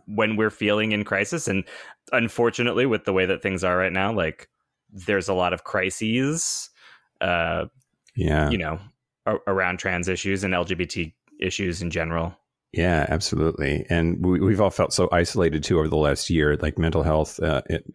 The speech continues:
Speaker 2: i-, issues, regardless of whether you're part of the L G B T Q umbrella or not,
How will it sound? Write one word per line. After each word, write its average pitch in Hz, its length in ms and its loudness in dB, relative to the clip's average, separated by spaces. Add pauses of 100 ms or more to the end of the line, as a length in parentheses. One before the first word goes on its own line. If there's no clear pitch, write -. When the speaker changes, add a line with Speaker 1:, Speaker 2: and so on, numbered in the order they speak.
Speaker 2:
i-, - 280 -4
issues, 92 400 2
regardless 110 600 2
of 80 160 0 (140)
whether 85 240 4
you're 80 260 4
part 85 240 2
of 80 60 -2
the 78 100 2
L 80 100 4
G 82 120 0
B 90 140 0
T - 180 -2
Q 82 260 0
umbrella 80 320 2
or 76 140 2
not, 82 360 2